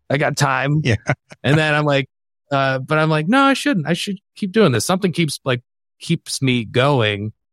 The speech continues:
Speaker 1: Uh, and I don't know what it is, but I often think about every moment. I was like, "Oh, maybe this is, maybe I just shouldn't do this anymore." It's kinda like, you know,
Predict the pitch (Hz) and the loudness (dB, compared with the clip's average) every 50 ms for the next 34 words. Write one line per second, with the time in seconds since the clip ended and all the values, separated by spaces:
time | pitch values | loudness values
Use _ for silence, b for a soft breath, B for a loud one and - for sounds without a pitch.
0 | _ _ _ _ _ _ _ _ _ _ _ 113 113 113 113 113 113 120 131 143 | _ _ _ _ _ _ _ _ _ _ _ 0 0 0 0 0 0 0 0 0
1 | 139 139 135 127 117 113 117 131 143 139 113 101 98 92 90 92 101 113 - - | 0 2 0 0 0 0 0 2 2 2 0 0 -2 -2 -2 -4 -8 -10 -4 0
2 | 107 104 101 101 107 - _ _ _ _ _ _ _ _ - 127 127 131 131 131 | 0 2 2 0 -2 -6 _ _ _ _ _ _ _ _ -4 -2 0 0 0 0
3 | 127 - 135 120 107 131 131 123 127 117 113 110 110 - - 120 113 110 117 120 | -2 -2 -4 -2 -2 -2 -2 0 0 0 0 0 0 -2 -4 -4 -4 -4 -4 -6
4 | 110 110 110 110 104 107 101 104 101 104 104 104 - - 104 104 98 - - - | -6 -6 -6 -4 -4 -4 -4 -4 -4 -4 -6 -10 -8 -6 -6 -6 -6 -8 -4 0
5 | 139 151 147 127 110 101 90 - 101 92 - 131 147 147 117 98 92 87 87 85 | 2 2 2 2 0 0 -4 -6 -10 -6 -2 0 0 2 2 0 0 -2 -4 -6
6 | - - - - - _ - - - 98 87 87 87 87 87 82 85 80 - - | -8 -8 -10 -12 -14 _ -10 -6 -6 -4 -6 -6 -8 -8 -8 -8 -8 -6 -4 -4
7 | 92 87 87 90 90 90 90 90 90 92 - - - 98 95 92 92 95 90 90 | -4 -2 -4 -4 -2 0 0 0 0 -2 -4 -4 -4 -2 -2 -2 -2 -2 -4 -6
8 | 87 - - - _ _ _ _ _ _ _ _ _ _ _ - - 98 92 85 | -8 -12 -16 -20 _ _ _ _ _ _ _ _ _ _ _ -2 0 2 2 2
9 | 80 82 80 | 0 0 -4